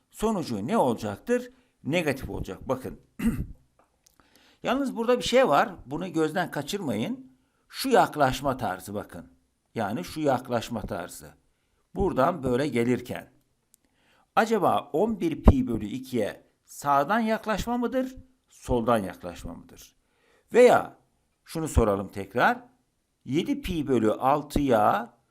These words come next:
şöyle bir yaklaşma tarzı olursa, bak şöyle yaklaşırsak, acaba bu yaklaşma tarzı sağdan yaklaşma mıdır, soldan yaklaşma mıdır? Ee, bunu şurada bakın,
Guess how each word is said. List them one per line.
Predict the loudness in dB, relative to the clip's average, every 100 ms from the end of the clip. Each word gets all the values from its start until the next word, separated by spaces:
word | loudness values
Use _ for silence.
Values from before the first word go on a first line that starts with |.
| _
şöyle | -12 2 2 2 0
bir |
yaklaşma | 2 2 2 0 0 0 -2
tarzı | 2 2 2 -2
olursa, | 0 0 0 -2 -4 -6 -10 _ _ -12
bak | -12 -4
şöyle | -2 0
yaklaşırsak, | 0 -2 -4 -10 -8 -8 -10 -10 -16 _ _ -20 -6 2
acaba | 4 4 4 2 0 -8 _ _ -8
bu | 2
yaklaşma | 4 4 2 -2 0 -6 0
tarzı | 0 0 -2 -4 -4 -6 -18 _
sağdan | -4 0 0 0
yaklaşma | -2 -4 -6 -8 -6 -4
mıdır, | -2 -4 -4 -10 _
soldan | _ 0 2 4 2
yaklaşma | 0 -6 -10 -8 -12
mıdır? | -12 -18 -20 _ _ _ _ _ _ _ _ _ _ _ _ -4
Ee, | 2 4 4 2 0
bunu | 0 2 0 -6 _ _ _ _ _ _ _ _ _
şurada | -16 -10 -6 -2 0 0
bakın, | -2 -2 -2 -4 -14